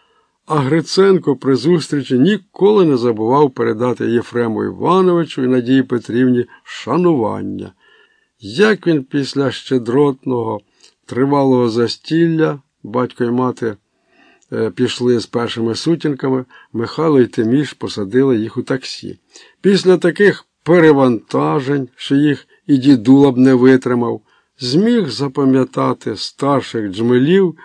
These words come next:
на ім'я та ще й по батькові, було непояснимо. "Даремно дивуєшся", сказав Тиміш. "Пам'ять у мене професійна, божевільна якась пам'ять.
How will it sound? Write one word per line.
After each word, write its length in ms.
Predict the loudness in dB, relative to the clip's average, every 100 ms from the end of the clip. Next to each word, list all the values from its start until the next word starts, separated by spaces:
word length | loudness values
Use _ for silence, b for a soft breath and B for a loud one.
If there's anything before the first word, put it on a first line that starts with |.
| B
на 180 | 2 6
ім'я 480 | 4 2 2 2 2
та 180 | -2
ще 180 | -4 -2
й 60 | -2
по 200 | -2 -8
батькові, 720 | -2 0 0 -2 -8 -8 -10 _ _ _ -14
було 380 | -4 2 4 4
непояснимо. 1000 | 0 0 0 0 -2 -6 -4 -4 -6 -10 _ _ _ _ _ _ _
"Даремно 760 | -12 -6 0 2 4 4 4 4
дивуєшся", 1160 | 2 2 4 6 6 4 -2 -6 -2 -2 -2 -6 _ _ _ -20 -16
сказав 500 | -8 -4 0 0 0
Тиміш. 640 | 0 0 0 -4 -10 -20 -6
"Пам'ять 500 | -2 0 2 0 0
у 60 |
мене 300 | 0 0 -4
професійна, 920 | -6 -4 -2 -2 -2 0 2 4 4 2
божевільна 880 | 0 -2 2 0 2 0 0 -2 -4
якась 340 | -6 -10 -12
пам'ять. 640 | -10 -6 -4 -6 -8 -12